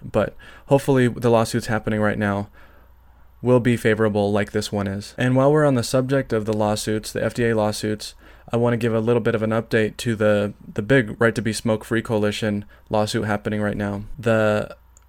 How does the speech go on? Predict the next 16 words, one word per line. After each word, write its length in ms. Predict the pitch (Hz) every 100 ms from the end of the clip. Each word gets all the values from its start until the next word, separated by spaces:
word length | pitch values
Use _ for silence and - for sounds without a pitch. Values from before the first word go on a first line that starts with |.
| -
Court 440 | - 170 - -
of 180 | - 120
Washington, 420 | 123 131 123 123
D 120 | 113
C 240 | 107 110 107
gave 180 | 113
the 100 | 107
F 120 | 110 113
D 160 | 117
A 120 | 107
until 220 | 107 113 110
August 320 | 117 120 120
sixteenth 640 | 120 107 - 160 120 - -
to 100 | -
respond 580 | 110 107 - 110 110 104
to 380 | - 110 101